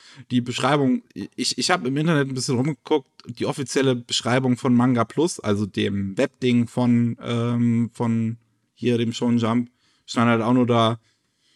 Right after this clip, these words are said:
ja, wenn dir irgendwas Seltsames oder Übernatürliches passiert, dann gehst du zu dem Jungen und da musst du versuchen, ihn zu überzeugen, dass er überhaupt mit den Gespenstern dealt. Also wahrscheinlich. Keine Ahnung, es, es klingt, es klingt so, als, als ob der Typ selber eigentlich auch nicht unbedingt Bock hat.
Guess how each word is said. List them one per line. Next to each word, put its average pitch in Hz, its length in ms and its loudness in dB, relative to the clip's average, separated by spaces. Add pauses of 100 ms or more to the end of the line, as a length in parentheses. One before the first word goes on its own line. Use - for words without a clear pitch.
(280)
ja, 113 440 2
wenn 120 640 4 (240)
dir 110 180 2
irgendwas 117 760 2
Seltsames 123 800 2
oder 113 140 2
Übernatürliches 113 640 0
passiert, 104 440 -2
dann 104 120 0
gehst 110 200 -2
du 110 60 -10
zu 107 160 -4
dem 98 140 0
Jungen 143 320 2 (240)
und 104 120 -6
da 104 80 0
musst 107 220 2
du 113 40 -2
versuchen, 104 440 -2
ihn 110 120 0
zu - 120 -6
überzeugen, 104 480 0
dass 95 120 -6
er - 40 -4
überhaupt 95 260 -4
mit 101 80 -4
den 95 120 -4
Gespenstern 95 760 -4 (260)
dealt. 95 340 -2 (120)
Also 101 160 -2
wahrscheinlich. 104 560 0 (460)
Keine 110 160 2
Ahnung, 120 240 2
es, - 140 -8
es - 160 -8
klingt, 226 260 2 (140)
es - 120 -10
klingt 214 280 0
so, 175 260 2
als, 135 380 -4
als 127 300 -4
ob 143 200 -4
der 131 160 0
Typ 147 240 -4
selber 131 300 2
eigentlich 110 340 -6
auch 113 120 -2
nicht 117 140 0
unbedingt 110 380 -2
Bock 120 220 -2
hat. 90 200 -4